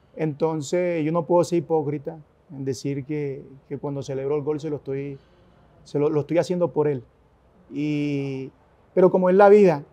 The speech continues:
este, él se va del club, a mí la gente me corea,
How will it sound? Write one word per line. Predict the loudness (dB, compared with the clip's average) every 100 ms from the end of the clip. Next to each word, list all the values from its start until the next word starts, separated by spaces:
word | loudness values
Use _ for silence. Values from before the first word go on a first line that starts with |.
| _ _ _ _
este, | -8 -8 -4 0 0
él | 2
se | 2
va | 4 4
del | 2
club, | 2 0 0 -6 _ _ _ _ _ _ _ _ _ _ _ _ _ _ -8
a | -2
mí | 2
la | 2
gente | 2 2 0
me | 2
corea, | 2 4 2 0